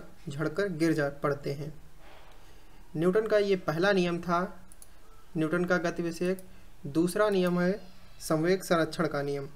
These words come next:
उसे संवेग संरक्षण का नियम भी कहते हैं। दूसरा नियम कहता है,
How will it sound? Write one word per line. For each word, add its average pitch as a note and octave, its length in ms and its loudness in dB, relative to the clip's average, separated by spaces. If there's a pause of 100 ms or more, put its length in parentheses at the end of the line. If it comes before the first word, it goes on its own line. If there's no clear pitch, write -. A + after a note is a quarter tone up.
(1120)
उसे F#3+ 240 2
संवेग F3 320 2
संरक्षण D#3+ 400 -2
का E3+ 120 0
नियम D#3 240 0
भी E3 100 2
कहते D#3 340 -2
हैं। D3+ 200 -6 (1300)
दूसरा F3 280 4
नियम G#3 240 4
कहता E3+ 300 2
है, F3 280 0